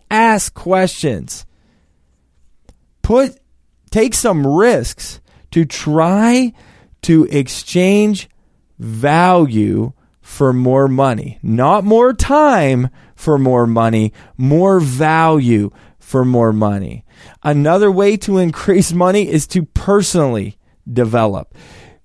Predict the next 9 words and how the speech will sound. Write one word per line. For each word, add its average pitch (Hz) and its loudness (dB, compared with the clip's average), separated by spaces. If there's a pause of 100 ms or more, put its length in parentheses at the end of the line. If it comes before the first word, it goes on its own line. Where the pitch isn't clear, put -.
(1080)
Get 185 2
more, 202 2 (140)
e-, 165 -4 (140)
become 196 2
more 208 2
educated. 156 -2 (880)
Read 190 2
more 180 2
books. 185 -2